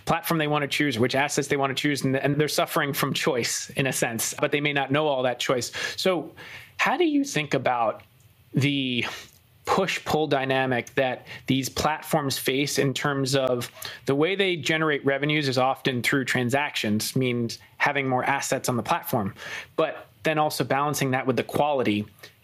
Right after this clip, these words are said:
And then how do you think about that now kind of at the meta level, given that you're at Vincent and you're giving people access to all these different platforms per se, or showing them the different things, but also thinking about quality as well, 'cause as a marketplace, you have to think about that too.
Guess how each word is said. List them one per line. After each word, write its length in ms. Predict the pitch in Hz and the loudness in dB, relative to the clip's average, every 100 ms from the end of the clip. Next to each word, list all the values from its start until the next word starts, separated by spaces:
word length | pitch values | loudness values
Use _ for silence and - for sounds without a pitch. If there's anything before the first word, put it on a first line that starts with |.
| - | -2
And 100 | 147 | 0
then 80 | 143 | 2
how 200 | 156 165 | 0 0
do 60 | |
you 140 | 165 160 | 0 0
think 220 | 165 147 | -2 0
about 300 | 143 139 131 | 0 0 2
that 200 | 139 131 | 0 2
now 320 | 143 139 127 | 0 0 -2
kind 220 | - 147 | 0 -2
of 80 | 131 - | -2 -4
at 120 | 131 | -2
the 80 | 127 | 0
meta 280 | 139 175 | 2 2
level, 340 | 131 127 123 127 | 2 2 2 0
given 220 | 127 131 | 0 0
that 120 | 131 | 0
you're 120 | 131 | 0
at 80 | 123 | 0
Vincent 360 | 113 143 - 135 | -2 0 -2 0
and 360 | 127 131 123 - | 0 0 -2 0
you're 300 | 135 131 110 - | 0 0 -4 -4
giving 180 | 180 180 | -2 0
people 280 | 175 151 | 0 2
access 280 | 151 156 143 | 0 0 -2
to 100 | - | 0
all 100 | 143 | 0
these 200 | 143 139 | 2 0
different 340 | 120 135 127 113 - - - _ - | 0 0 -2 -4 -16 -20 -20 _ -2
platforms 580 | 196 175 - 135 127 | -2 0 0 2 0
per 140 | - 123 | -2 -2
se, 480 | - 127 117 110 - - | 0 0 0 -2 -4 -6
or 140 | - 127 | -2 0
showing 480 | - 190 185 165 139 | 0 0 2 2 2
them 140 | 131 | 2
the 80 | 120 | 2
different 340 | 127 127 120 | 0 0 0
things, 500 | 165 139 117 113 - - - - | 0 0 0 0 -2 -8 -12 -4
but 140 | 151 143 | 0 2
also 320 | 147 - 147 | 2 0 0
thinking 280 | 147 131 135 | 0 0 0
about 220 | 127 123 | 2 0
quality 340 | - 143 135 | 0 2 2
as 120 | 123 170 | 2 2
well, 160 | 214 | 0
'cause 160 | - 131 | 0 0
as 80 | 123 | 2
a 20 | |
marketplace, 540 | 127 135 135 - 120 | 0 0 -2 -2 0
you 80 | 143 | 0
have 100 | 139 | 0
to 80 | 104 | -2
think 200 | 110 107 | -4 0
about 200 | 107 104 | -2 0
that 160 | 98 | -4
too. 220 | - 117 | -2 -6